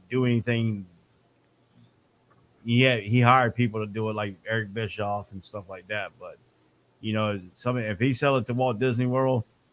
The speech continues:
uh, W W E is gonna go down.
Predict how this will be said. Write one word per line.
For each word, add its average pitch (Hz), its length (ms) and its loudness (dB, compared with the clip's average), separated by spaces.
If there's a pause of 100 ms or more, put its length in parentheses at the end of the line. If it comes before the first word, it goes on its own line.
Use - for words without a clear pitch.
(300)
uh, 101 500 -2 (220)
W 113 200 -4
W 110 200 -4
E 107 40 -4
is 95 80 -8
gonna 98 160 -10
go 92 120 -14
down. 92 280 -14